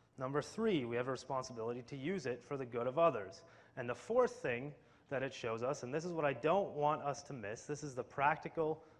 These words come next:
implication for all of us that this verse shows us. And that is, if you are a Christian,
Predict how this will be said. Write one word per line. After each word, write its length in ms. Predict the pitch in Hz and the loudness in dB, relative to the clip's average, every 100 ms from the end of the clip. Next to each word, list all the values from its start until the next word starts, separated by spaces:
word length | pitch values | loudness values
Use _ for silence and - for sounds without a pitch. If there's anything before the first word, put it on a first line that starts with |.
| - _ _ - | -20 _ _ -2
implication 720 | 170 156 151 - 156 147 135 | 0 0 -4 2 2 2 -4
for 180 | 123 135 | -2 0
all 240 | 139 143 131 | 6 6 6
of 120 | 104 | 2
us 160 | 104 | -2
that 160 | 113 104 | -4 -4
this 180 | 131 - | -4 -4
verse 320 | 123 117 - - - _ _ | -4 -4 -8 -18 -20 _ _
shows 360 | - - 127 113 | -6 2 2 2
us. 320 | 90 - - - - _ _ _ _ _ _ _ _ _ _ _ _ _ _ _ _ _ 147 | -6 -10 -16 -20 -20 _ _ _ _ _ _ _ _ _ _ _ _ _ _ _ _ _ 0
And 120 | 143 | 6
that 160 | 143 | 6
is, 180 | 139 123 | 6 0
if 280 | - 214 - | 4 4 4
you 100 | 220 | 0
are 140 | 185 185 | 4 4
a 60 | |
Christian, 520 | 180 170 160 - 104 | 4 2 2 0 -8